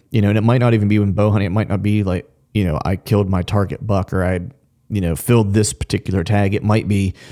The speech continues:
that you're reaching smaller goals, you know, that you've kinda set for yourself. And when you do that, a lot of times, you know, you get to a point to where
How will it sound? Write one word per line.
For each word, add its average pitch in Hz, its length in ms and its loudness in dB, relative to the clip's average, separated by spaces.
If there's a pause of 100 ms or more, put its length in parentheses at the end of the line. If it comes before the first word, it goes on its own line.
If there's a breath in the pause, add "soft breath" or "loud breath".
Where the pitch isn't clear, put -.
(440 loud breath)
that 117 160 0
you're 110 160 2
reaching 107 360 2
smaller 104 460 2
goals, 98 760 0
you 104 120 0
know, 95 140 2
that 92 120 -2
you've 98 200 -2
kinda 95 180 0
set 101 300 -2
for 107 100 -2
yourself. 90 560 -2 (480 loud breath)
And 120 160 4
when 120 140 4
you 110 100 4
do 127 220 4
that, 110 160 2
a 104 40 2
lot 104 220 2
of 110 60 0
times, 98 580 -2 (100)
you 104 120 -2
know, 95 80 2
you 98 160 0
get 107 240 0
to 110 100 2
a 95 80 2
point 110 460 0 (340)
to 104 100 2
where 98 580 2